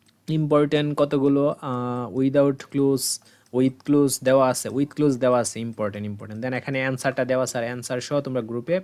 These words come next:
পেয়ে যাবা, আপলোড করা হবে, বুঝছো? গ্রুপে খুঁজলে এটা পেয়ে যাবা। Then তোমাদের দুই নম্বরে আসবে টেবল।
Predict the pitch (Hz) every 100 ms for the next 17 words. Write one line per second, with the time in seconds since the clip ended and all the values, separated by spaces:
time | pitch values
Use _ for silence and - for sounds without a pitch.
0 | 185 170 156 117 104 104 120 - 117 107
1 | 107 104 _ _ _ - 120 131 - 151
2 | 104 - - _ _ _ 120 123 131 131
3 | 147 139 156 160 135 123 135 127 120 113
4 | 123 175 196 - - - - 131 135 143
5 | 127 147 165 160 147 143 143 156 185 120
6 | _ _ - 165 143 117 101